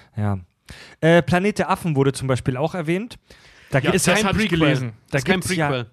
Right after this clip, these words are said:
Speaker 1: x Folgen. Also die alte Planet der Affen-Serie, da, da, da gab's fünf oder sechs Filme in der Original.
Speaker 3: Irgendwie so.
Speaker 1: Und das, bei denen muss man schon darüber dis-, irgendwann machen wir eine Planet der Affen-Folge, Leute. Hab ich schon seit langem in Planung.
Speaker 3: Mhm.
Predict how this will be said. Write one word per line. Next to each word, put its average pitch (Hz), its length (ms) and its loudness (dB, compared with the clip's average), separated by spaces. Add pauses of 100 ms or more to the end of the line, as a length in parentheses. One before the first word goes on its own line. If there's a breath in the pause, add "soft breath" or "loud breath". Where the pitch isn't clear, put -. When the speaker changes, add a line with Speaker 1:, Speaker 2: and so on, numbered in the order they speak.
Speaker 1:
x - 640 -4
Folgen. 160 600 2 (240 loud breath)
Also 151 180 -2
die 180 180 -10
alte 220 360 0
Planet 160 440 -2
der 143 160 -4
Affen-Serie, 175 1200 -4 (1200)
da, 143 460 -4
da, 131 320 0
da 127 160 -2
gab's 123 280 -2
fünf 151 280 -2
oder 131 120 -2
sechs 123 280 -4
Filme 135 340 -2
in 170 80 -8
der 156 80 -4
Original. 147 540 -4
Speaker 3:
Irgendwie 110 300 -14
so. 107 220 -10 (140)
Speaker 1:
Und 143 260 2 (360)
das, - 360 -6 (600 soft breath)
bei 151 160 2
denen 170 480 2
muss 139 260 0
man 131 160 -4
schon 139 260 -4
darüber 131 320 -2
dis-, 127 280 -8 (180)
irgendwann 208 400 -2
machen 165 220 -4
wir 170 60 -2
eine 151 100 -2
Planet 143 300 -2
der 135 80 -8
Affen-Folge, 120 440 -4
Leute. 107 320 -2
Hab 147 140 -2
ich - 80 -4
schon 165 100 -4
seit 143 200 -2
langem 175 280 -2
in 135 80 -2
Planung. 113 420 -4
Speaker 3:
Mhm. 143 260 -10